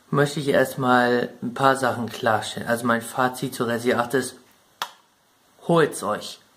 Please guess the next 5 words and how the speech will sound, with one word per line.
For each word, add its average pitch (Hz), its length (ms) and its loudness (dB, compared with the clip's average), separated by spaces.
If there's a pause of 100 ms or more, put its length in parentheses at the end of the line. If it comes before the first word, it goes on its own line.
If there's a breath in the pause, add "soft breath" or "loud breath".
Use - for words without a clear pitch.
(260)
Also 139 240 2
so 139 540 2
ein, 123 360 -6 (920)
das 185 320 2
hätt-, 175 180 0